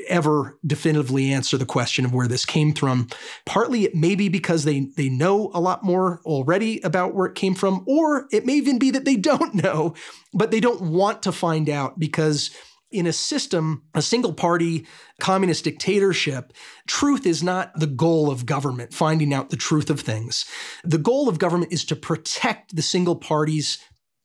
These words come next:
monopoly on power. And digging into things is often a way to undermine a party's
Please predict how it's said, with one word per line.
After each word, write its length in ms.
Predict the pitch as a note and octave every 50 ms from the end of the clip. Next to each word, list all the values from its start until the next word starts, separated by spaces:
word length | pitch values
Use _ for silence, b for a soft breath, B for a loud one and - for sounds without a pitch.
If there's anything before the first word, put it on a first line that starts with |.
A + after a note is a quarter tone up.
| _ _ _ _ -
monopoly 500 | D3+ C#3 D3 D#3+ D#3+ E3 E3 - D#3 C#3+
on 160 | C3 C3 A#2+
power. 500 | - - - C3+ A#2 C3+ B2 F2 - - B B B B B B
And 360 | B F3 D#3 D3+ D#3 D3 - - G#3 E3+ C#3 C3
digging 340 | C3 C#4 D4+ D#4+ D4+ A3+ G3
into 380 | A3 B3+ C4+ C4 C4+ - F3+ D#3+
things 560 | - - C#3+ C3+ C#3 C#3 D3 D3 - - B B B B
is 160 | B F3 D3+ G3
often 240 | A3+ A#3 A3 B3
a 60 | G#3 F3
way 200 | D#3 D#3+ D#3 E3
to 180 | D#3+ - - -
undermine 880 | - F#3+ G3+ G3+ E3 E3+ D#3+ D#3+ D#3+ D#3+ E3 E3+ F3 F3 E3+ E3 D#3+ - B B B B -
a 80 | D3+
party's 640 | A#2 - - D#3 D3+ D3 C#3+ C3+ C3 A#2 - -